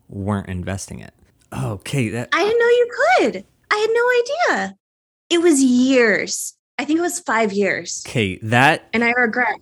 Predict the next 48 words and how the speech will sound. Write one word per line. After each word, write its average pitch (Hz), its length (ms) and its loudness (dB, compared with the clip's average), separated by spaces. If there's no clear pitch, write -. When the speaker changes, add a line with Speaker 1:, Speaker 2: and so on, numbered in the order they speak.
Speaker 2:
all 202 200 2
of 202 100 -4
the 214 60 -4
money 196 260 2
that 175 140 -4
I 180 80 0
lost. 160 520 -8
Speaker 1:
I'm 143 200 0
not 160 200 2
actually 202 300 0
that 123 180 2
upset 120 480 -2
because 123 240 0
another 110 380 2
thing 135 240 -4
that 131 120 0
we 120 100 0
talk 120 180 -2
about 117 160 -2
on 113 140 -2
this 101 100 -4
show 110 420 -4
is 101 280 -2
the 107 180 -2
important 113 460 -4
thing 107 180 -4
about 95 220 -4
saving 98 260 -6
for 92 160 -10
retirement 92 460 -8
is 95 180 -8
that 87 260 -8
you're 117 140 -4
setting 131 520 -4
money 127 280 -4
aside. 127 460 -4
So 120 300 -2
yes, 110 480 2
that 110 260 -2
is 107 100 0
a 107 60 4
bummer 98 400 -4
that 101 160 -4
you 104 100 -2
went 101 200 -4
five 92 320 -4
years 95 400 -8
not, 92 400 -4